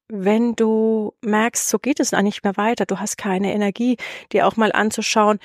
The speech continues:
ja, mit welchen Menschen umgebe ich mich denn eigentlich? Ja, sind es Menschen, die wirklich immer nur das Negative im Leben sind, die immer nur am Meckern sind, die,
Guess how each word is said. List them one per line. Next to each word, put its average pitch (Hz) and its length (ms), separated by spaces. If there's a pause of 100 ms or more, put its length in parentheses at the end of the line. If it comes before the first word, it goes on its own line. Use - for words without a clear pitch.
(260)
ja, 190 160
mit 196 200
welchen 247 300
Menschen 240 340
umgebe 233 400
ich - 120
mich 180 200
denn - 140
eigentlich? - 560
Ja, 220 180
sind 277 240
es 247 200
Menschen, 262 500 (400)
die 247 500
wirklich 240 380
immer 269 200
nur 254 120
das 214 220
Negative 285 720
im 254 160
Leben 240 300
sind, 226 480
die 190 420
immer 330 240
nur 339 220
am 285 160
Meckern 262 380
sind, 233 280 (500)
die, 202 640